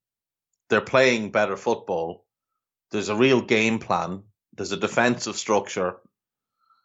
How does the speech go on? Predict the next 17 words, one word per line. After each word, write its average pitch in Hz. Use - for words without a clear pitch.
They're 139
not 175
im-, 131
overly 135
impressive, 98
um, 95
as 101
yet. 98
Their 113
league 120
wins 117
have 110
been 110
a 104
little 110
bit 98
fortunate. 98